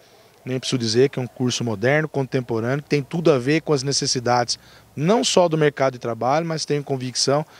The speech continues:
das empresas da cidade de Araras. Eu vim para desejar boas-vindas aos alunos, fui convidado aqui pela direção da fatec, fiquei muito feliz por ter participado desta aula inaugural, dizer a eles que se sentissem acolhidos, que a cidade de Araras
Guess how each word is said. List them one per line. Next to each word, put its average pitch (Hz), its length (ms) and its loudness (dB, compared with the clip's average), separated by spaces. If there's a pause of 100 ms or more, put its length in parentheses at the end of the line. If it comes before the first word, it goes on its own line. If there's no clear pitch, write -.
(560)
das 143 160 4
empresas 143 500 2
da 139 140 2
cidade 135 220 0
de 139 60 0
Araras. 104 580 -8
Eu 123 100 -6
vim 135 220 -6
para 127 160 0
desejar 123 480 0
boas-vindas 123 800 2
aos 123 160 2
alunos, 127 420 -4
fui 139 100 -6
convidado 120 460 -2
aqui 131 160 -10
pela 117 240 -6
direção 113 400 -4
da 110 80 -4
fatec, 110 520 -8
fiquei - 140 -6
muito 135 180 -10
feliz 120 460 -2 (440)
por 127 160 2
ter 135 200 -2
participado 120 800 -2 (540)
desta 131 400 2
aula 151 320 6
inaugural, 131 680 0 (180)
dizer 123 280 2
a 131 100 2
eles 156 340 2
que - 140 -10
se 135 160 -2
sentissem 135 540 -2
acolhidos, 156 640 0
que - 100 -4
a 135 60 2
cidade 127 220 0
de 127 60 -2
Araras 120 500 0